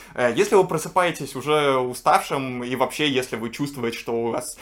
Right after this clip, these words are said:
слишком мало сил, что вы ни за чего не отдыхаете, пожалуйста, обратитесь к специалисту.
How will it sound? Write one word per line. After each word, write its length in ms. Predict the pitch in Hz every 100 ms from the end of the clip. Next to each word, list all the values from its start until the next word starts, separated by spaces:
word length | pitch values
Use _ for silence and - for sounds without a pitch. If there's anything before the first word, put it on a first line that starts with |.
| -
слишком 400 | - 156 170 147
мало 300 | 131 135 123
сил, 280 | - 185 196
что 220 | - 135
вы 120 | 127 135
ни 140 | 127
за 120 | 117
чего 220 | - 131
не 100 | 127
отдыхаете, 960 | 113 110 123 208 185 - 139 135 127 - - - -
пожалуйста, 640 | 117 135 143 135 - 117
обратитесь 460 | 117 110 110 117 -
к 40 | -
специалисту. 920 | - 127 208 233 185 165 160 147 139